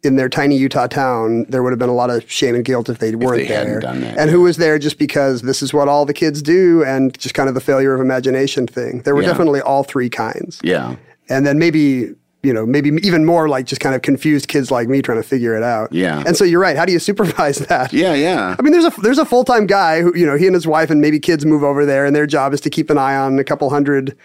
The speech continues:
Speaker 1: missionaries. My dad did that a couple years ago in Korea. He was the guy, he was the guy supervising a city full of missionaries.
Speaker 2: Wow.
Speaker 1: And,
Speaker 2: For how long?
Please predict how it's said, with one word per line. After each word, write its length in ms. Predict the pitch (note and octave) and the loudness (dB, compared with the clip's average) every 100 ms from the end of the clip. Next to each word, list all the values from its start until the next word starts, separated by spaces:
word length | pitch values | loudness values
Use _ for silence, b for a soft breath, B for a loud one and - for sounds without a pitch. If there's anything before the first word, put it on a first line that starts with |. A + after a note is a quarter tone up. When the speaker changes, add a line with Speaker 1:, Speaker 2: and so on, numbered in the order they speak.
| b b b | b b b
Speaker 1:
missionaries. 600 | C3+ C3+ - C#3 B2+ B2 | 0 0 2 0 0 0
My 100 | E3 | 0
dad 220 | D3+ E3+ F#3+ | 0 0 0
did 120 | C#3 | 0
that 160 | B2+ B2 | -2 -2
a 60 | A#2+ | -4
couple 220 | D3 C#3+ | -2 0
years 180 | C3+ C#3+ | 2 2
ago 160 | C3+ B2+ | 0 0
in 80 | C3 | 0
Korea. 320 | C3 D3 A2+ | 0 0 2
He 100 | C3+ | 0
was 140 | C3 | 0
the 80 | C3+ | -2
guy, 340 | C3 B2 A#2 _ b b b | -2 -2 -4 _ b b b
he 120 | - C3+ | -4 -2
was 120 | C3 | 0
the 60 | |
guy 120 | D#3 C3 | -2 0
supervising 580 | - C#3 C3 B2+ B2 | -2 -2 0 0 0
a 60 | A#2+ | -2
city 220 | - B2+ | -2 -2
full 160 | A#2+ A#2+ | -2 -2
of 60 | A#2 | 0
missionaries. 580 | B2+ C3 A#2 B2+ C3+ - | 0 -2 -2 -4 -6 -6
Speaker 2:
Wow. 360 | F2 F2 C#2+ - | -4 -2 -4 -8
Speaker 1:
And, 100 | C3+ | -2
Speaker 2:
For 80 | B2 | 0
how 160 | A#2 A2 | 0 0
long? 420 | A2 A2+ F2 | 0 -2 -4